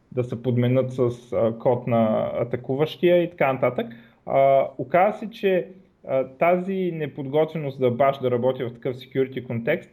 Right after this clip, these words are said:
е голям проблем и доста труден за фиксване. На всичкото отгоре, а, много сериозен импакт има, защото това е директно Remote Code Execution. Така че, а, между другото, мисля, че не е много опасен за,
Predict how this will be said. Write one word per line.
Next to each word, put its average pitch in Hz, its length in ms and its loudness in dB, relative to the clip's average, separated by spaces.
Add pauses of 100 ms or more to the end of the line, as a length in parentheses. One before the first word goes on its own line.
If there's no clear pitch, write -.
(320)
е 170 380 2
голям 143 420 0
проблем 151 540 0 (260)
и 160 300 0
доста 147 480 -2
труден 143 400 0
за 117 120 2
фиксване. 170 840 -2 (160)
На 131 80 -2
всичкото 165 380 -4
отгоре, 156 640 4
а, 139 720 -4 (360)
много 143 200 2
сериозен 139 520 2
импакт 127 520 -2
има, 131 220 -2
защото 151 400 -8
това 139 160 4
е 135 60 4
директно 127 440 2
Remote 120 460 -4
Code 117 300 -4
Execution. 117 600 -8 (480)
Така 156 180 0
че, 185 420 2 (300)
а, 147 380 6 (840)
между 170 240 0
другото, 226 320 0
мисля, 208 300 0
че 185 120 -4
не 180 160 4
е 180 40 4
много 170 300 2
опасен 151 600 0
за, 131 520 2